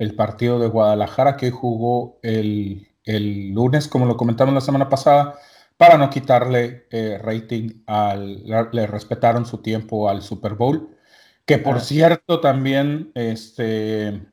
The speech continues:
Speaker 1: qué partido un poquito bastante aburridito, pero bueno, se
Speaker 2: Fal-,
Speaker 1: lleva
Speaker 2: com-,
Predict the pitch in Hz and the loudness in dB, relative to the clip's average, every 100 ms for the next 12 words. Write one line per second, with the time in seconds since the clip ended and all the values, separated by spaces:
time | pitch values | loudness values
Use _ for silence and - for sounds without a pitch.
0 | _ - - _ _ _ _ _ _ _ | _ -20 -20 _ _ _ _ _ _ _
1 | _ _ _ 147 135 131 127 139 139 139 | _ _ _ -2 0 -2 0 -2 -2 -6
2 | 131 127 117 127 127 120 120 123 123 117 | -8 -8 -10 -6 -2 -2 -2 -4 -4 -4
3 | 123 117 113 117 131 156 175 170 147 127 | -4 -4 -4 -4 -4 -4 -4 -2 2 2
4 | 117 113 110 95 - 117 113 113 113 117 | 2 0 0 -6 -6 -4 0 0 2 0